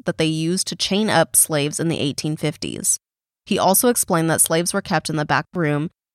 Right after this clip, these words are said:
and that is where you could really feel the ghosts. He also said that people have had encounters on the stairs of the bar going back up to the restaurant area. He said that people have been touched on the stairs."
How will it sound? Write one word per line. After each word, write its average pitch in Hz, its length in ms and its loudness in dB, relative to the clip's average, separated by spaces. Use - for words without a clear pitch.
and 180 240 2
that 180 240 4
is 190 140 0
where 165 220 2
you 156 180 -2
could 180 260 -6
really 160 280 0
feel - 240 -2
the 147 100 -4
ghosts. - 640 -2
He 202 200 0
also 196 320 4
said 180 260 2
that - 140 2
people 208 280 -4
have 180 200 -4
had 175 240 0
encounters 170 760 -2
on 165 120 0
the 220 60 0
stairs 160 440 2
of 180 80 -4
the 202 100 0
bar 147 340 2
going 185 260 4
back 185 200 4
up 160 140 2
to - 80 -4
the 165 80 -2
restaurant 170 440 2
area. 120 460 -4
He - 140 -10
said 190 240 -4
that 185 160 -2
people 214 300 -8
have 214 160 -4
been 185 180 -6
touched - 300 -8
on 156 100 -6
the 156 80 -6
stairs." - 520 -4